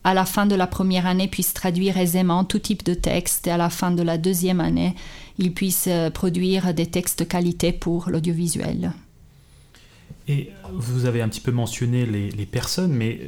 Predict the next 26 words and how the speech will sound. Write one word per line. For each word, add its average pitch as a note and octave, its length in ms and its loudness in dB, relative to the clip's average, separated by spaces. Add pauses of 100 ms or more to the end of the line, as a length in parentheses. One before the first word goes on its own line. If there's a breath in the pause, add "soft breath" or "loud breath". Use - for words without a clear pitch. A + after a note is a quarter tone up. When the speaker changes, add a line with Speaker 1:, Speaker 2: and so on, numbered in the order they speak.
(140)
Speaker 2:
parlez-nous D#3 280 2
un D3 80 0
petit - 100 -6
peu - 120 -4
plus - 300 -10
du A#2 140 -4
public A#2 420 -4
cible. G#2 600 -2
Qui, C3+ 240 -6
qui D#3+ 140 -4
seront C#3 320 0
les A#2 100 0
participants A2+ 500 -6
et G#2+ 60 -2
participantes G#2+ 680 -6
à, G2+ 380 -6
à G#2 100 -6
ces - 160 -6
formations, G#2+ 680 -2
à A2 60 -4
ce - 140 -4
das A2 360 -2
et G#2 60 -2
aux G2+ 60 -2
deux G2+ 120 -2
cas, C#3+ 380 -2